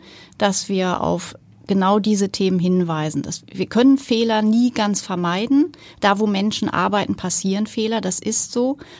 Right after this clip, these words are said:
Aber wir können viel dafür tun, um die Zahl der Fehler zu reduzieren, indem wir eben aus den Fehlern lernen,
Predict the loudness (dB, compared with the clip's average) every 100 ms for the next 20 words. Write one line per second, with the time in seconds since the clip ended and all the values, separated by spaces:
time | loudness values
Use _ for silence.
0 | -4 2 2 2 2 0 2 0 0 0
1 | 2 4 4 0 -2 -4 -2 2 2 0
2 | -6 -8 -2 0 0 -2 2 4 4 2
3 | -2 0 0 0 -2 -6 -6 -6 -6 -6
4 | -4 -4 0 2 4 4 2 2 2 2
5 | 0 -2 -2 -2 -2 -6 -20 -6 -2 0
6 | 2 2 4 2 2 -2